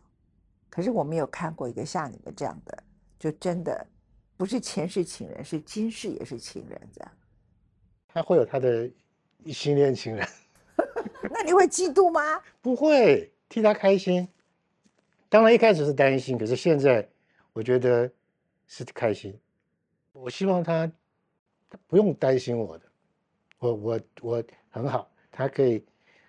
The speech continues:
Speaker 2: 好好的去谈恋爱，去组织他的新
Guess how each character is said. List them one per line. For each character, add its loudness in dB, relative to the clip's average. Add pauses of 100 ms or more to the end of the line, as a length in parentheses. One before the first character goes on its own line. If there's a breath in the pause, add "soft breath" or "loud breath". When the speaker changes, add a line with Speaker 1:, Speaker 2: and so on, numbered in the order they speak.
(200)
Speaker 2:
好 -10
好 -2
的 -6
去 -4 (240)
谈 -10
恋 -2
爱， -4 (520)
去 -6 (1200)
组 -6
织 -2
他 -4
的 -4
新 -6